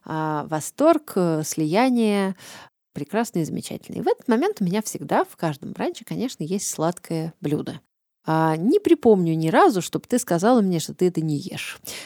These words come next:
Как же это так вот? Или вот недавно у тебя в Фейсбуке я видела фоточку красивую с такой пахлавой, пахлавой, чашечкой кофе. Как же всё-таки складываются у Ирины Ходинской взаимоотношения с десертами?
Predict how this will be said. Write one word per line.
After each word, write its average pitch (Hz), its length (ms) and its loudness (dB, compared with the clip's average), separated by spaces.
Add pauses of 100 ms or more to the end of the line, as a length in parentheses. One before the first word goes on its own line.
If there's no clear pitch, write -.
(120)
Как 311 240 0
же 277 80 4
это 240 180 0
так 190 240 0
вот? 170 240 -4
Или 285 240 4
вот 226 220 2
недавно 196 400 4
у 170 60 -2
тебя 170 260 -2
в - 60 -10
Фейсбуке 165 440 -4
я 160 140 2
видела 156 320 -2 (420)
фоточку 294 420 4
красивую 175 680 2 (320)
с - 120 -12
такой 175 400 2 (220)
пахлавой, 185 1000 6
пахлавой, 254 920 4
чашечкой 185 600 -2
кофе. 226 680 4 (960)
Как 349 240 -2
же 320 100 0
всё-таки 302 460 0
складываются 185 920 2
у 175 100 0
Ирины 165 280 -2
Ходинской 247 580 -6
взаимоотношения 175 680 -6
с 156 60 -10
десертами? - 500 -12